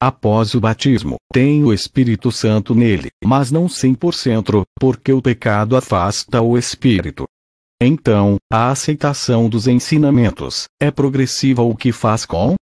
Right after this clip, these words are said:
que a habitação do Espírito Santo no convertido e batizado caminhe para a santidade.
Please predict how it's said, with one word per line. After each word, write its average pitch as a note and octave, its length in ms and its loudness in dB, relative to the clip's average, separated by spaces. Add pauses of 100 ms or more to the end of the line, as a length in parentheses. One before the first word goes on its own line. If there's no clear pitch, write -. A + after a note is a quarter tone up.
que C3+ 120 -2
a A#2 120 0
habitação A2+ 640 0
do A2+ 140 2
Espírito A#2 580 -2
Santo G#2+ 460 0
no B2 180 0
convertido B2+ 760 0
e A#2 60 2
batizado A#2+ 760 -2 (160)
caminhe B2 560 2
para A#2+ 240 0
a A2+ 40 -2
santidade. A2+ 840 -2